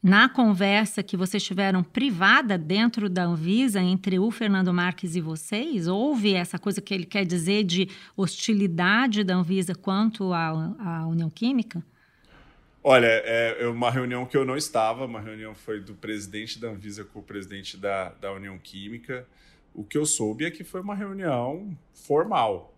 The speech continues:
Speaker 2: né? Talvez se esperasse um pouco mais de informalidade, mas não teve formalidade. Então,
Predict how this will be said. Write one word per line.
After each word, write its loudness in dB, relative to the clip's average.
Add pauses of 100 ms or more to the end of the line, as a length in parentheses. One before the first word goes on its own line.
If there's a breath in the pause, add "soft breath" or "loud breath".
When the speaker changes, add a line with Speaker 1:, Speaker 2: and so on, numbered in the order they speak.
Speaker 2:
né? -10
Talvez -4
se -8
esperasse 0
um -12
pouco -14
mais -6
de -12
informalidade, -4
mas -14
não -16
teve -6
formalidade. -14
Então, -12